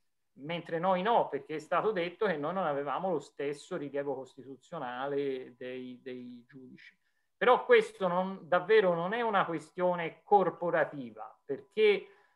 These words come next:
non, non ho interesse a difendere, appunto,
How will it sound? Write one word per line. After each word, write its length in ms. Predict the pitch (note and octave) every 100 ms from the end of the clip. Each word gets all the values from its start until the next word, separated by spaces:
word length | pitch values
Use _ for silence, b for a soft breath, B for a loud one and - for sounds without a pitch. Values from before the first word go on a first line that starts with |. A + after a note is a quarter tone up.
| b
non, 340 | D#3+ F3 G3 G3
non 200 | G#3+ A3+
ho 200 | A#3 G#3+
interesse 680 | F3+ D#3 E3+ D#3+ D3+ - D#3
a 40 |
difendere, 960 | D3 C#3+ - D#3+ D#3 D3+ C#3+ D3 C#3+ C#3+
appunto, 840 | C#3+ - F3 G#3 F#3+ - C#4 -